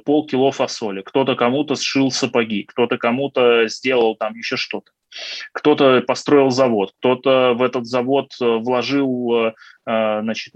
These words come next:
э, усилия, и туда прибежали тысячи рабочих, кто-то начал ими управлять, ну и так далее. И в данном случае, э, деньги стали, э, инструментом, э, который позволяет, э, с-, осуществлять обмен, э,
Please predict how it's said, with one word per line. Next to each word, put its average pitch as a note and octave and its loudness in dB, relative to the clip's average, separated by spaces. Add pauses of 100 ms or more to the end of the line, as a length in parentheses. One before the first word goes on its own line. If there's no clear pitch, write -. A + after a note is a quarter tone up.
(100)
э, A2+ 0
усилия, B2 2
и A2+ 0
туда B2+ 0
прибежали A#2+ 0
тысячи - -8
рабочих, A#2 -6
кто-то B2+ -2
начал B2 0
ими A#2+ 2
управлять, A#2 0
ну C3+ -4
и C3 -4
так B2 -2
далее. G2+ -8 (680)
И - 0
в C3 0
данном F#3 4
случае, C#3 0 (200)
э, A2+ 2
деньги F3+ 0
стали, C#3 0 (260)
э, A#2+ -4 (100)
инструментом, D3+ 0 (540)
э, A2+ 4
который C#3+ 0
позволяет, C3 0 (220)
э, A2 2 (180)
с-, - -8
осуществлять C#3+ 0
обмен, G3 -4 (600)
э, A2+ 2